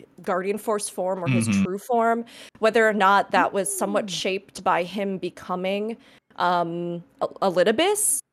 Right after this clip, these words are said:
Speaker 2: Mm-hmm.
Speaker 1: or, like, I don't, I'm curious about that now because I'm like, "Oh, all of those abilities seem so well suited." Was he elected to office because he was so naturally suited for this?
Speaker 2: Mm-hmm, balance.
Speaker 1: Or is it something that as you are elevated and you're given that seal and everything, you almost shift or change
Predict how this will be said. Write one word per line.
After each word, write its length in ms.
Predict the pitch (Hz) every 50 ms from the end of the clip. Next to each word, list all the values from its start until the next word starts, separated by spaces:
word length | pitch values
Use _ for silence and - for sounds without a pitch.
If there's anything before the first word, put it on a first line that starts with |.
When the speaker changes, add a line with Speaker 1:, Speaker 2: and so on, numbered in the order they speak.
| - - -
Speaker 2:
Mm-hmm. 200 | - 127 107 95
Speaker 1:
or, 360 | - 247 240 240 240 233 226 -
like, 160 | - 233 220 -
I 80 | 240 277
don't, 200 | 294 233 247 - -
I'm 160 | 254 240 208
curious 420 | - - - 370 392 339 285 277
about 220 | - - 202 277 -
that 180 | 196 180 -
now 260 | 196 196 180 170 160 170
because 280 | 170 196 - 196 -
I'm 80 | 202 196
like, 160 | 196 190 -
"Oh, 200 | - 233 254 240
all 220 | 202 165 202 220 254
of 80 | 262
those 160 | 233 220 202 208
abilities 400 | - 208 208 208 190 185 185 -
seem 220 | - - 196 196
so 180 | - - 208 190
well 180 | 170 160 170
suited." 440 | - - - 269 285 262 202 175 180
Was 200 | 175 202 202 -
he 100 | - 208
elected 400 | 185 160 170 190 - - 202 -
to 120 | 208 -
office 340 | - 175 175 185 - 208 202 -
because 200 | 190 - 180 -
he 120 | - 185
was 120 | 160 175
so 140 | - - 165
naturally 460 | 160 170 147 151 - - 175 151 151
suited 400 | 156 - - 185 175 180 247 269
for 200 | - - - 311
this? 240 | 294 320 359 403 453 -
Speaker 2:
Mm-hmm, 400 | 127 208 190 190 196 185 185 185
balance. 200 | 190 - - 262 269 269
Speaker 1:
Or 200 | 262 254 254 240
is 220 | - 226 226 214
it 120 | 233 -
something 440 | - - 220 208 208 214 208 202 202
that 160 | 190 175 - -
as 340 | 185 180 185 190 180 170 -
you 320 | 175 185 190 190 185 180
are 140 | - 175 -
elevated 460 | - 190 196 208 196 214 208 190 190
and 100 | 185 180
you're 80 | 175 170
given 240 | - 190 170 180 175
that 160 | 170 143 -
seal 380 | - - - - 240 247 233 226
and 120 | 208 190 - -
everything, 520 | 180 175 180 220 226 220 - 220 214 208
you 180 | 196 180 196 -
almost 460 | - 180 180 185 185 175 175 - - - - - - _ -
shift 440 | - - - - 220 214 214 - -
or 80 | 202
change 840 | - - - - 196 190 190 208 220 226 226 226 226 220 202 -